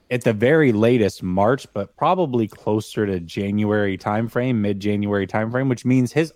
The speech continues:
offseason is gonna have no negative impact. He's gonna have a full offseason to go out and do what he needs to do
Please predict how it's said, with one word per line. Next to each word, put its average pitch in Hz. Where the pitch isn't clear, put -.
offseason 147
is 117
gonna 120
have 113
no 107
negative 92
impact. 80
He's 123
gonna 117
have 117
a 95
full 147
offseason 127
to 117
go 110
out 123
and 95
do 113
what 117
he 113
needs 110
to 110
do 95